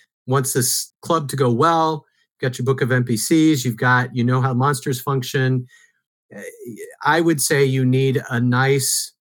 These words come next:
approachable, actual published adventure to use to really kinda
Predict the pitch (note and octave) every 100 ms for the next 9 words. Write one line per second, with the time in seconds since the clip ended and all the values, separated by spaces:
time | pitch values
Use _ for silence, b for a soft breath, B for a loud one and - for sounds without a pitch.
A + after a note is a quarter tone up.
0 | _ _ - - C#3 C3+ C3 C3 C3+ B2+
1 | B2+ A#2+ B2 _ _ - C#3 B2+ - C3+
2 | A#2+ A#2 A2+ G#2+ _ _ _ - D3 D3+
3 | B2+ B2+ B2+ B2 A2+ A#2 G#2+ B2+ A2 A#2
4 | A2+ A2 G#2+ - b b b b - B2
5 | G#2 B2+ B2 A#2 - B2 A#2 G#2+